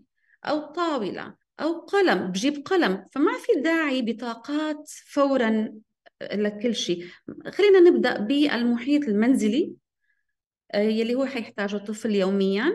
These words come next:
للتواصل ولحتى لمهاراته اليومية، وببدأ بتسميته وبتعليم أسماء للطفل. أشكال هندسية مثلا، أكيد كلياتنا عنا علب، آه، أو مناديل ورقية،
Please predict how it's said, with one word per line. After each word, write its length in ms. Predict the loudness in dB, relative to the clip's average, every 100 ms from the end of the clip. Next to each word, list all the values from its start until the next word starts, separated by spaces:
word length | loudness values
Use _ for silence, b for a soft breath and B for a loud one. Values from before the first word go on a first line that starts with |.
| -2
للتواصل 1080 | -4 -6 -6 -6 -4 -4 -6 -6 -8 -6 -4
ولحتى 460 | -6 -8 -14 -8 -4
لمهاراته 560 | -2 -2 -2 -2 -2
اليومية، 480 | -2 0 0 0 -2 B B -12
وببدأ 420 | -2 -2 0 -2
بتسميته 720 | -2 -4 -4 0 2 2 0
وبتعليم 640 | -4 -4 -4 -2 2 2 2
أسماء 580 | -2 0 2 2 -4
للطفل. 540 | -6 -8 -10 -6 -6 -6 B B B B B
أشكال 420 | -6 -2 2 2
هندسية 640 | 4 4 2 0 -2 0 0
مثلا، 580 | 0 -2 -4 -4 -6 -10 _ _ -10
أكيد 240 | -8 -4 -4 -2
كلياتنا 500 | 0 0 -2 -2 -2
عنا 540 | 0 0 0 0 -4 -10 -8
علب، 460 | -4 -2 -2 -6 -10 _ _ -12
آه، 360 | -8 -6 -6
أو 380 | -6 -4 -6 -6 -12 -4
مناديل 760 | 0 0 -2 -4 -4 0 2
ورقية، 720 | 2 0 -4 -6 -6 -4 -6